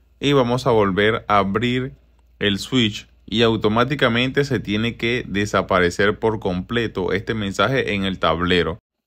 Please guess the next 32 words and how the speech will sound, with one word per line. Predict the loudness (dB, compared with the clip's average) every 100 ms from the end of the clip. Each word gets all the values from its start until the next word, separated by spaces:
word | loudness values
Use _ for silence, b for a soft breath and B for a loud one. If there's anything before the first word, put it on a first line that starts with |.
| -4
Vamos | -2 0 -2 -2
a | -2
encender | -2 -2 -4 -2 0 2 0 -2
este | -4 0
vehículo | 2 2 0 -2 0 0
y | 0 -4
con | -2 -2
nuestro | -2 -2 -2
escáner | -2 0 0 0
vamos | 0 0 2
a | 0
revisar | 2 0 2 2 2
si | -2 -2 -2
realmente | 0 0 0 -2 -4
se | 0 2
restableció | 2 -2 -2 -2 -2 -4 -4 -4 -4 b b b b -4
el | -2 -2 0
cambio | 0 0 0 0
de | 0
aceite | 0 0 0 -2 -6 -6
para | -6 -2 0 0 -2 -4
este | -2 -2 -6 -4 -4 -4
motor. | -6 -2 -2 -2 -4
Aunque | -6 -4 -4
ya | 0 0
el |
mensaje | 0 0 2 2 2
no | 0
aparece | 2 2 2 0 -2 -2
en | -2
el | -2 -2
tablero, | -2 0 0 -2